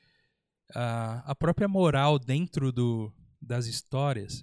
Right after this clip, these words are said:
elas são muito baseadas na, nas histórias bíblicas, né? Então, também tem um Gênesis lá, né? Então, antes aí da, do início das,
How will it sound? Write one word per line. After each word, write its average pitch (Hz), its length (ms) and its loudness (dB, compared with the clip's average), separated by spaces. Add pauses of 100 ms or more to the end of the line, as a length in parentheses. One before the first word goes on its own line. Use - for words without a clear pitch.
(120)
elas 120 300 -6
são 127 200 -2
muito 139 320 -2
baseadas 123 720 -2
na, 117 160 -6
nas 113 400 -6
histórias 123 400 -4
bíblicas, 120 560 -6
né? 110 100 -12 (680)
Então, 160 400 -4
também 170 360 -2
tem 180 220 0
um 190 100 6
Gênesis 120 560 4
lá, 101 160 -4
né? 101 100 -6
Então, 147 340 0
antes 185 280 -2
aí 143 120 6
da, 127 300 4
do 113 160 -4
início 123 300 0
das, 120 360 -2